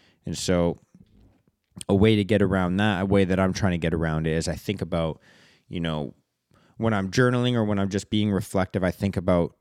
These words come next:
to myself, like, you know, how do I wanna react to the people that, you know, don't align with the way that I think or, you know, I might be argumentative with? How do I wanna react to them? How do I want them to think of me? Or what, m-,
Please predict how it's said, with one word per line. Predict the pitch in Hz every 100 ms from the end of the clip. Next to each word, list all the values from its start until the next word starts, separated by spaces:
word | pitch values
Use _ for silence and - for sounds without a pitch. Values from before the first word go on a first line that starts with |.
| - -
to |
myself, | 95 87 - 90 85 85
like, | 76 - - - - _
you | 101
know, | 90
how | - 127
do | 127 120
I | 107
wanna | 110 113
react | 104 104 90 85
to | 90
the | 82
people | 92 82 87
that, | 80 78 76 - _ _ -
you | 104
know, | 85 78
don't | 101 95 92
align | 90 82 80
with | 76 78 -
the | -
way | 76 78
that | 76 76
I | 71
think | - 82 67 71
or, | 69 69 67 65 _ _ _ _ -
you | 82
know, | 78
I | 73
might | 78 76 62 -
be | -
argumentative | 71 76 71 71 73 69 64 64 -
with? | 50 -
How | - 87
do | 85
I |
wanna | 76 78 71
react | 69 67 50 -
to | -
them? | - - _ _ _ _ _ _ _ _ _ -
How | 113
do | 127
I | 123
want | 117 110
them | 107
to | 95
think | - 113
of | 98 101
me? | 113 85 58 - - _ _ _ _ _ _ _
Or | 92 98 98
what, | 104 123
m-, | 127 135